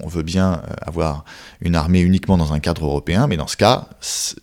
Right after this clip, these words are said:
on, on n'est pas rabaissé en tant que nation, simplement on est soumis à un cadre européen comme tous les autres. Le problème, c'est que, euh,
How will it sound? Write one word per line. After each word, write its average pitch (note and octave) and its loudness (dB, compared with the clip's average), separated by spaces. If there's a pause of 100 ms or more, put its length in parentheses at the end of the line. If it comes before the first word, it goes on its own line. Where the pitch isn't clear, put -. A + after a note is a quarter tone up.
(120)
on, D#2+ -8
on - -2
n'est D#2+ -2
pas F2+ 2
rabaissé F2 2
en D#2+ 0
tant D#2+ -4
que - -14
nation, C3 -4
simplement - -6
on A2 0
est D2+ -2
soumis F2 -2
à D2 -2
un C#2+ -4
cadre E2 -6
européen C#2+ -6
comme F2+ -8
tous - -14
les - -6
autres. - -16 (1500)
Le G2+ 6
problème, A2+ 10
c'est E2 4
que, C3+ 8
euh, E2 2